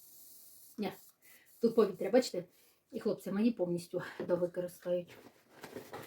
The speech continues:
Так, е, Сайхер, закінчився кордіцепс. Дуже малий облюбував його, дуже кла-, класно казав. Е, не хожу як сонна муха, все виконую, все роблю. І, е, зацінив капсулу.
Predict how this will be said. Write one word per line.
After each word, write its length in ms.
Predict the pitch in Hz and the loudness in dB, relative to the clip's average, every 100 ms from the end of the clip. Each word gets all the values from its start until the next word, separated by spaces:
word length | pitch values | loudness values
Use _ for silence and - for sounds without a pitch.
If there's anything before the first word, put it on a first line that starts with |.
| - - - | -14 -16 0
Так, 260 | 240 208 - 214 220 | 4 4 2 -2 2
е, 300 | 202 196 190 | 4 4 4
Сайхер, 500 | 277 311 220 180 - | 6 6 6 2 2
закінчився 600 | 214 226 233 214 190 180 | 6 8 8 2 -2 4
кордіцепс. 580 | 240 190 175 - 254 - - - - | 4 4 2 2 0 0 -16 -20 -4
Дуже 300 | 196 254 180 | 6 8 8
малий 380 | 196 190 190 185 | 4 0 -2 -2
облюбував 580 | 185 180 175 180 240 262 | -4 -2 -2 6 10 12
його, 220 | 254 226 | 12 10
дуже 240 | 196 185 | 4 -2
кла-, 360 | - 175 196 185 | -2 -2 0 0
класно 380 | 208 302 277 262 | 4 6 6 4
казав. 300 | 226 226 220 190 | 6 4 4 0
Е, 100 | 185 | -2
не 100 | 190 | -2
хожу 220 | 190 190 | 2 2
як 160 | 180 | 2
сонна 240 | - 180 185 | 0 -4 8
муха, 260 | 285 311 | 8 8
все 220 | 233 - 196 | 2 0 -8
виконую, 400 | 196 285 277 233 | 0 6 8 8
все 200 | - 185 | 2 -2
роблю. 340 | 180 254 330 - - - 233 | 8 10 10 6 -16 -6 8
І, 360 | 254 320 294 240 | 10 12 8 2
е, 600 | 214 196 185 185 196 190 | 0 2 2 0 -4 -4
зацінив 560 | 180 247 247 185 175 - | 6 8 8 2 0 -8
капсулу. 480 | 160 - 185 175 | -14 -10 -6 -6